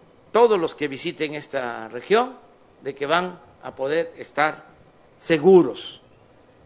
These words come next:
Ya se está logrando este propósito, no ahora,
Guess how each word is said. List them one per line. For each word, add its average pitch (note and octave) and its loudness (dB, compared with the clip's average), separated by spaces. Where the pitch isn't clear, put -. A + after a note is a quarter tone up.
Ya A#3 4
se D3 2
está F#3 2
logrando G3+ 4
este F3+ 0
propósito, D#3+ 0
no A3 2
ahora, F3+ 8